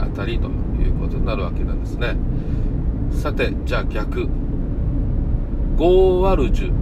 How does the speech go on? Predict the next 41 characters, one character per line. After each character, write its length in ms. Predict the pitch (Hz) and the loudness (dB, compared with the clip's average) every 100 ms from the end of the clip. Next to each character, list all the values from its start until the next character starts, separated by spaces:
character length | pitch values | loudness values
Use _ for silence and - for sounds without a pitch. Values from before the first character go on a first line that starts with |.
| - - - - | 0 0 0 2
人 200 | 160 - | 2 2
数 180 | - | 2
が 120 | 135 110 | 2 2
五 160 | 110 | 2
名 200 | 104 104 | 2 0
い 80 | - | 0
て、 240 | 127 113 - | 0 2 2
飴 220 | 117 139 | 2 2
玉 220 | 147 143 127 | 2 2 2
が 140 | - | 0
十 160 | - - | 0 0
個 260 | 101 98 | 0 0
あ 40 | - | 0
る。 60 | - - - | 0 -2 0
じ 80 | - | 0
ゃ 20 | |
あ、 40 | - - - - | 0 0 -2 -2
五 380 | 147 180 180 180 | 2 4 4 2
割 300 | 190 185 - | 2 0 -2
る 20 | |
十 160 | - 151 147 | -2 -2 -2
を 180 | 156 | 0
し 100 | - | 0
た 140 | - 113 | 0 0
場 200 | 107 87 | 0 0
合、 40 | - 113 90 - - - - | 0 0 0 0 0 0 2
ま 320 | 139 98 - | 2 2 0
あ、 240 | - - | -2 0
計 100 | 160 | 2
算 200 | 160 160 | 2 2
上 120 | 147 | 2
は 120 | 131 107 - | 2 2 2
零 220 | 127 127 | 2 2
点 240 | 120 107 - - - - - - - - - - - - - - - - - - - - - | 2 2 0 -2 -4 -2 0 2 2 2 0 0 0 0 -2 -2 -2 -2 0 0 0 2 2
五 340 | 127 127 123 123 | 2 2 0 0
割 200 | 120 - | 0 2
る 60 | |
十 120 | - 151 | 0 0
だ 80 | |
か 100 | - | -2
ら、 60 | - | 0